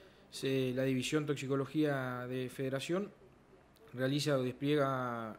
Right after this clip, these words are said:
eh, una serie de allanamientos relacionados a la ley de narcotráfico, ¿no es cierto?, dispuesto por el Juzgado Federal de Concepción del Uruguay, los cuales comprendían en esta localidad,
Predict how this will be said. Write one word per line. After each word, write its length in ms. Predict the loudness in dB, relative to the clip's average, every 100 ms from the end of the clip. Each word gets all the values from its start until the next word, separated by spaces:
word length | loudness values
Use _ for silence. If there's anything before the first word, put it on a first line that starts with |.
| -6
eh, 320 | -4 -2 -2
una 380 | -2 -2 -4 -4
serie 200 | 0 0
de 40 |
allanamientos 640 | 0 -2 0 -2 0 0
relacionados 640 | 0 -6 -6 -4 -4 -2 -2
a 20 |
la 380 | -4 -8 -10 -8
ley 160 | -4 -4
de 40 |
narcotráfico, 500 | -2 -4 -2 -4 -2
¿no 60 | -4
es 60 | -2
cierto?, 320 | -4 -2 -2
dispuesto 420 | -2 -2 -2 0
por 160 | 0 0
el 420 | 0 -2 -4 -8 -14 -20 -20 -20 -4
Juzgado 340 | 4 6 6
Federal 300 | 6 4 6
de 80 | 2
Concepción 280 | 0 -2 0
del 100 | 2
Uruguay, 280 | 4 4 2 -6 -20 -20 -20 -20 -20 -20 -4
los 160 | 0 4
cuales 300 | 6 6 6
comprendían 500 | 2 0 2 2 2
en 40 |
esta 220 | 0 0 0
localidad, 640 | 2 4 6 6 4 0